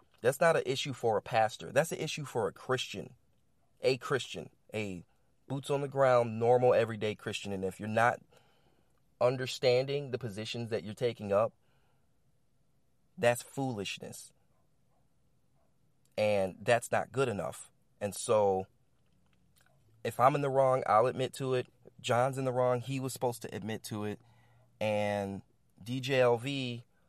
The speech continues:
took issue with my tone, he said. Now, everybody who listens to me, you all know I'm an excitable person. I talk a certain way. You can take it as disrespect, and I understand because of the way that I talk,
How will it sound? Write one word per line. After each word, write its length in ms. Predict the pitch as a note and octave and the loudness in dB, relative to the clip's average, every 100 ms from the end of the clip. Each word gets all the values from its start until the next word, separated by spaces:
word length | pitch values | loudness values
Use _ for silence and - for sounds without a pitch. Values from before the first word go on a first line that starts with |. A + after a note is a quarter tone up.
| _ | _
took 220 | - D3 - | -8 -6 -4
issue 320 | B2+ - B2 | -4 -4 -6
with 160 | A2 A2 | -6 -2
my 160 | G2+ | -2
tone, 600 | - - A#2 G#2 A#2+ D#3 | -4 -6 0 0 2 -2
he 140 | D#3 E3+ | -6 -8
said. 400 | - F#3+ F#3+ F3+ _ _ _ _ | -4 -2 -2 -6 _ _ _ _
Now, 260 | D3 C#3+ C3 | 6 8 6
everybody 460 | - F#3+ F#3+ E3 D#3 | 2 0 4 4 2
who 180 | C#3+ C3+ | -4 -4
listens 300 | B2+ B2 A2+ | -4 -6 -10
to 80 | A2 | -10
me, 80 | |
you 180 | A2+ C#3 | -4 2
all 140 | C3+ B2+ | 4 4
know 200 | A#2+ D2+ | 4 4
I'm 200 | A#2 C3+ | 4 2
an 80 | |
excitable 560 | B2 - A#2 A#2 G#2+ G#2 | -4 -2 -2 0 -2 -4
person. 440 | - G2+ - G2 - _ _ _ | 0 -2 -2 -8 -10 _ _ _
I 120 | - C3+ | -2 0
talk 280 | - G#2+ | 2 0
a 60 | G#2 | 0
certain 340 | - G#2 F2+ | -4 -4 -4
way. 280 | F#2+ F#2+ G2 - _ _ - | -2 0 -2 -8 _ _ -10
You 140 | A#2 | -8
can 140 | - G2 | -6 -4
take 260 | B2 C3 | 0 0
it 100 | D3 | -2
as 120 | D3 | -6
disrespect, 720 | C#3 D#3 - C#3+ - D3+ - _ - - | -6 -8 -8 -10 -2 0 0 _ -14 -2
and 220 | A#2 - | 0 2
I 160 | - C3+ | 6 6
understand 580 | D3+ C3+ - B2+ B2 B2 | 6 2 -4 0 0 0
because 420 | A2+ - A#2 B2 | -4 2 2 2
of 120 | A2+ | -4
the 80 | A2 | -4
way 240 | G2 G#2 | 0 0
that 160 | A2 A2 | 0 2
I 140 | G2+ - | 2 0
talk, 480 | - G2 A#2+ - | 0 0 0 -4